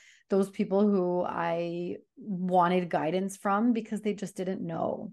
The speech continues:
They didn't know how things work here. They came from a very different place. They were born and raised in communist Bulgaria. Uh, and the way that things worked here in Canada, they just,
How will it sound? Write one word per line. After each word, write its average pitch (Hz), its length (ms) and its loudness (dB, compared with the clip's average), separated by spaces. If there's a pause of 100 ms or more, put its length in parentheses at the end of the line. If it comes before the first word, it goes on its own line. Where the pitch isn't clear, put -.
(120)
They 196 100 2
didn't 196 220 2
know 180 160 2
how 196 140 2
things 170 300 -6
work 165 220 -4
here. 170 220 0
They 165 160 -2
came 170 260 -2
from 175 220 -2
a 165 40 -4
very 160 260 0
different - 380 -6
place. 156 260 -4
They 156 120 -2
were 160 80 -2
born 156 240 -4
and 165 120 -4
raised 147 260 -6
in 160 80 -10
communist 151 440 -8
Bulgaria. 165 600 0 (640)
Uh, 170 340 0
and 185 160 0
the 185 60 0
way 180 180 2
that 202 160 -2
things 185 240 -4
worked 165 300 -6
here 170 180 -8
in 160 120 -6
Canada, 180 500 2
they 170 120 0
just, 175 240 -8